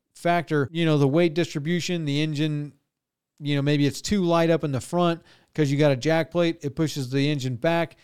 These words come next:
and the whole weight of the boat is, it's not centered the way you want it to be centered. So that's a separate issue.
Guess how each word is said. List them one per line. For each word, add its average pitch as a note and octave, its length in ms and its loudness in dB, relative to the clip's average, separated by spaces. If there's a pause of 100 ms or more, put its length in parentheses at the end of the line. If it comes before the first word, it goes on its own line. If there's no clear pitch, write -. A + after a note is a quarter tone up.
(200)
and C3+ 160 -6
the C3 100 -2
whole D#3+ 480 2 (300)
weight E3 480 2
of C3+ 100 -6
the C3 80 -2
boat D#3+ 460 2
is, D3 600 0 (1300)
it's D#3 180 -4
not F3 240 0
centered E3 540 0
the D3 40 0
way D3+ 140 4
you C#3 160 2
want D3 200 0
it A#2 60 -6
to C3 60 -12
be B2 100 -2
centered. C3 360 -4
So C#3+ 100 -2
that's D#3+ 240 2
a - 160 -20
separate E3+ 400 0
issue. A#2 340 -2